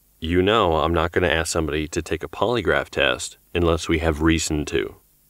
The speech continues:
We're not going to have a wholesale roundup of people and ask them to be submitted to a lie detector." He said, "Well, that's the way state police does it, isn't it?"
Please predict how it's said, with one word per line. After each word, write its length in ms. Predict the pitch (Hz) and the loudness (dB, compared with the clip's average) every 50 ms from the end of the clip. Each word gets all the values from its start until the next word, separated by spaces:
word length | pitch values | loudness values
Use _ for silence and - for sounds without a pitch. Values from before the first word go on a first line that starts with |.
| _ _ _ | _ _ _
We're 200 | - 85 87 87 95 | -2 0 2 2 0
not 120 | 104 110 | 0 0
going 220 | - 113 104 104 | 0 0 0 2
to 100 | 98 104 | 0 -2
have 240 | 90 92 87 85 80 | -2 0 -2 -2 -2
a 160 | 82 78 - - | -4 -6 -6 -2
wholesale 560 | - 85 92 104 113 - - 101 98 101 101 98 | 0 2 2 2 0 -2 0 2 2 4 4 4
roundup 500 | 92 90 95 110 123 104 87 76 73 - | 4 4 2 2 0 0 -2 -2 -2 -4
of 140 | 73 73 _ | -8 -10 _
people 440 | - 80 78 - 78 76 80 78 62 | -6 -6 -4 -2 -2 -2 -2 -2 -4
and 120 | - 82 80 | -4 -2 0
ask 260 | 82 80 82 - _ | 0 0 0 -2 _
them 200 | - 80 82 85 | -4 -4 -4 -4
to 120 | - - 78 _ _ | -6 -10 -14 _ _
be 100 | 92 85 | -2 -2
submitted 640 | - - 80 71 90 92 98 95 87 80 76 76 | 0 -2 -2 0 2 2 2 2 2 0 -2 -2
to 140 | - - 85 | -2 -2 -2
a 80 | 76 73 76 | 0 0 0
lie 100 | 80 82 | 0 0
detector." 600 | 80 78 73 - - 50 - - 50 50 50 _ _ _ _ _ _ _ _ _ _ _ _ _ _ _ _ _ _ _ _ _ _ _ _ _ _ _ _ _ | -2 -2 -6 -8 -10 -12 -10 -8 -10 -10 -10 _ _ _ _ _ _ _ _ _ _ _ _ _ _ _ _ _ _ _ _ _ _ _ _ _ _ _ _ _
He 60 | - | -6
said, 280 | - - 85 82 78 76 _ _ _ _ _ _ _ | 0 2 2 2 2 -2 _ _ _ _ _ _ _
"Well, 400 | - 85 85 85 90 92 92 90 | 0 2 2 2 2 0 -4 -6
that's 240 | - 90 92 95 - | -2 0 0 0 0
the 140 | - 95 92 | -2 0 2
way 140 | 95 90 87 | 2 2 2
state 340 | 85 - - - 101 101 _ | 0 0 2 2 2 2 _
police 320 | - 95 110 151 180 165 | 0 0 0 0 -2 -6
does 320 | - - 78 76 76 71 82 | -2 2 2 2 2 2 0
it, 160 | 95 - - | 0 2 2
isn't 240 | 78 82 85 107 135 | -2 0 2 2 2
it?" 160 | 160 - - | 2 0 -2